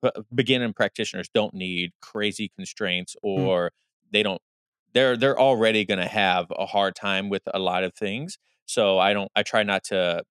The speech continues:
Speaker 1: make the constraints on them too crazy. It's more along the lines of like, "Hey, say, uh, we're, we're playing in side control, and I want you to keep the shoulders pinned to the mat while controlling the hips. Go."
Speaker 2: Hmm.
Speaker 1: Right?
Speaker 2: Hmm.
Speaker 1: And then, so I'll, I'll do that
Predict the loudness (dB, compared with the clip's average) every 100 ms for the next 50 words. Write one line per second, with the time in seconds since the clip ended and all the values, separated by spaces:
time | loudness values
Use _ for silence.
0 | _ -2 -2 -4 -10 -12 -10 -8 -8 -8
1 | -6 -6 -6 -8 -6 -4 -6 -12 -6 -4
2 | -4 -6 -10 -10 -8 -6 -4 -6 -6 -10
3 | -10 -6 -4 -2 -2 -2 -6 _ _ -4
4 | 0 0 0 0 2 0 -2 -6 -10 -6
5 | -4 -2 -2 -2 -2 0 0 -2 -6 -4
6 | -2 -2 -2 -4 -4 -6 -6 -6 -8 -8
7 | -4 -2 -2 -6 -8 -10 -10 -10 -4 -4
8 | -2 -4 -4 -10 -6 -6 -4 -6 -4 -6
9 | -6 -16 _ _ _ -2 0 0 -6 _
10 | _ _ _ 2 2 2 -4 -8 _ -2
11 | 0 0 2 4 4 4 4 2 2 0
12 | 2 2 2